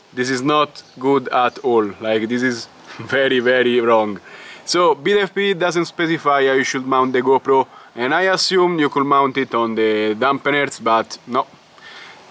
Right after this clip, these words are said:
They are too weak for a full GoPro, so you should mount it directly on the drone. And I don't know, probably you need to design a m-,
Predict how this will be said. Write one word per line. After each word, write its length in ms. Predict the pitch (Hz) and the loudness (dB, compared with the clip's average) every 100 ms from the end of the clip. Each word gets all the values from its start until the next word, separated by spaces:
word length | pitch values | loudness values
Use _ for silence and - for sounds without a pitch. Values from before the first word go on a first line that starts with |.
| - - 113 | -16 -12 -2
They 160 | 117 | 0
are 280 | 127 131 127 | 2 2 0
too 180 | 117 139 | -2 -2
weak 320 | 139 135 - | 0 -2 -4
for 340 | - 120 117 | -4 0 2
a 160 | 113 110 | 4 2
full 240 | - 135 | 0 -4
GoPro, 400 | 139 147 139 147 | 0 2 2 2
so 100 | 135 | 0
you 140 | 156 151 | 0 0
should 220 | - 147 | 0 -2
mount 340 | 156 160 156 | 2 2 2
it 260 | 165 139 147 | -2 -4 -4
directly 680 | 139 135 151 143 - 147 147 | 0 2 2 0 -4 -4 -2
on 320 | 139 135 131 | 0 0 0
the 80 | 123 | -2
drone. 500 | 120 127 120 107 98 - _ - - - - - - - - - - | 2 2 2 0 -6 -14 _ -20 -20 -20 -20 -20 -20 -20 -20 -20 -8
And 540 | 117 120 120 120 120 | -2 0 0 0 0
I 120 | 143 | 0
don't 140 | 185 185 | 2 2
know, 260 | 175 170 | 2 0
probably 380 | 147 160 160 151 | 0 2 2 2
you 120 | 151 | 0
need 180 | 147 143 | 0 0
to 80 | 135 | -2
design 360 | 135 131 139 135 | -2 0 0 0
a 40 | |
m-, 200 | 131 131 | 0 -2